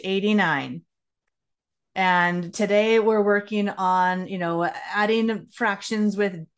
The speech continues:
unlike denominators." And that as a trigger, that triggers something.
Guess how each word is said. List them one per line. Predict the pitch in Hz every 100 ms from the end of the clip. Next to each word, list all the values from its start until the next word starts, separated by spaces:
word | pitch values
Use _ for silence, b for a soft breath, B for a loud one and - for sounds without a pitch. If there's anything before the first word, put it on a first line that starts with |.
| -
unlike | 214 220 202 190 -
denominators." | 196 165 160 147 135 135 - - - - _ _ _ _ -
And | 226 190 175
that | 226 254 320 -
as | 226
a | 214
trigger, | 202 - 277 277 165 87 80 _ 160
that | 208 311 -
triggers | - 370 381 165 -
something. | 185 170 175 135